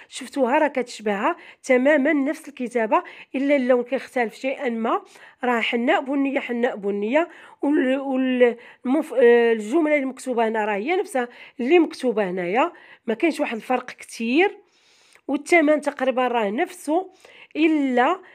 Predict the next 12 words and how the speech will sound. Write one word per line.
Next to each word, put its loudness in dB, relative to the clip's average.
انها 2
هنا 2
مكتوبه -2
الاخوين، -2
فهذه 2
اللي -2
مكتوبه -4
الاخوين، -4
هذه 2
اللي -2
كتصلح -4
كتعطيك -2